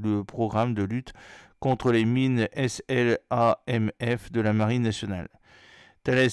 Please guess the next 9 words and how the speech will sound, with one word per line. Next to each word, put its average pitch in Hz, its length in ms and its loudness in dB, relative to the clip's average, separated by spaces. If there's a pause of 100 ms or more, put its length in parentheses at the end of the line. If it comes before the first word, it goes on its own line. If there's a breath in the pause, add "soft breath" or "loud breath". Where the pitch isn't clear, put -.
et 123 60 4
Excel 113 440 0
ont 117 160 -2
été 107 180 -4
retenus 110 380 -2
par 117 140 0
la 107 80 -2
Direction 107 360 0
générale, 104 640 0